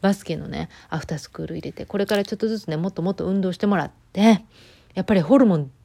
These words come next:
ていうかなんか出てくるじゃん。男の子だんだんし-、あの、思春期になってきたら。で、そういうさ、あの、女の子には分からないこの発散をやっぱ運動でゴンゴンゴン、どんどんどんどんしてもらわないとね、追いつかないなということで、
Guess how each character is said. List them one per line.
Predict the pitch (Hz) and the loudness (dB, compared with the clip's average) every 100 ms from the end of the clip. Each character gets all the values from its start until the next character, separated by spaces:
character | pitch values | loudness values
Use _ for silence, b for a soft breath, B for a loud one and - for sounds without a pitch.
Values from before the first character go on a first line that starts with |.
| - | -6
て | |
い | 165 | -4
う | |
か | 151 | -4
な | 156 | -4
ん | |
か | 160 151 | -8 -10
出 | - - 175 | -14 -2 4
て | 233 | 6
く | 294 | 6
る | 190 | 4
じ | 143 | 2
ゃ | 139 | -2
ん。 | - | -4
男 | 170 165 | -2 -2
の | 147 | -2
子 | |
だ | 151 147 | 0 -2
ん | |
だ | 151 | -2
ん | 143 | -4
し-、 | - - - | -8 -18 -14
あ | |
の、 | 156 | -10
思 | 147 165 | -6 -2
春 | - 160 | 0 0
期 | |
に | |
な | 156 | -2
っ | |
て | 143 | -4
き | |
た | 151 | -6
ら。 | 117 B B B B | -8 B B B B
で、 | 180 | -10
そ | - 233 247 | 0 2 4
う | |
い | 269 | 4
う | 262 | 0
さ、 | 247 285 269 151 165 190 B B | 0 -2 -2 0 -2 -6 B B
あ | 165 | -4
の、 | 165 | 0
女 | 220 233 254 | 2 4 2
の | 202 | 2
子 | |
に | 156 | 0
は | 151 | -2
分 | |
か | 160 | -2
ら | 165 | -4
な | |
い | 151 | -4
こ | 151 | -6
の | |
発 | 147 202 202 | -4 -4 -4
散 | - 240 240 | -2 0 2
を | 254 | 2
や | 196 | 0
っ | |
ぱ | - | 0
運 | 180 214 | 0 2
動 | 226 | 4
で | 214 | 4
ゴ | 185 | 4
ン | 247 | 2
ゴ | 226 160 | 2 0
ン | |
ゴ | 151 - | -4 -6
ン、 | 170 | 2
ど | 247 | 4
ん | 247 | 6
ど | 196 | 4
ん | |
ど | 175 | 2
ん | |
ど | 170 | 0
ん | |
し | 151 | -2
て | |
も | 180 190 | -4 -2
ら | |
わ | 185 | -4
な | 151 | -6
い | |
と | - | -6
ね、 | 165 160 | -6 -4
追 | 202 | -4
い | |
つ | 202 | -4
か | - | -4
な | 185 | -4
い | 139 | -4
な | 143 | -6
と | 147 | -6
い | |
う | 147 | -6
こ | 147 | -6
と | 135 | -6
で、 | 139 | -6